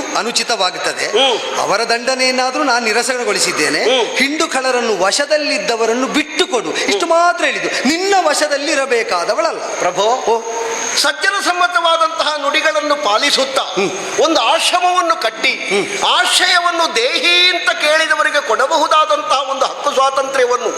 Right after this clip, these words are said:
Speaker 2: ಇರಿಸಿಕೊಂಡಿರುವಂತಹ ನಮ್ಮಂತ ಆಶ್ರಮವಾಸಿಗಳಿಗೆ ಹಾಗಾದ್ರೆ ಬದುಕೇ ಇಲ್ವಾ?
Speaker 1: ಇಲ್ಲ, ಖಂಡಿತವಾಗಿ ಉಂಟು.
Speaker 2: ಈಗ
Speaker 1: ದೇಹಿ
Speaker 2: ತಮ-, ಈಗ ತಮಾಸುರ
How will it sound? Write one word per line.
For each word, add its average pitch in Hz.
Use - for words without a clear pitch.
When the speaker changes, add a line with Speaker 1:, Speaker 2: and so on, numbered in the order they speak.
Speaker 2:
ಇರಿಸಿಕೊಂಡಿರುವಂತಹ 320
ನಮ್ಮಂತ 269
ಆಶ್ರಮವಾಸಿಗಳಿಗೆ 233
ಹಾಗಾದ್ರೆ 285
ಬದುಕೇ 262
ಇಲ್ವಾ? 202
Speaker 1:
ಇಲ್ಲ, 277
ಖಂಡಿತವಾಗಿ 311
ಉಂಟು. 220
Speaker 2:
ಈಗ 370
Speaker 1:
ದೇಹಿ 370
Speaker 2:
ತಮ-, 330
ಈಗ 339
ತಮಾಸುರ 330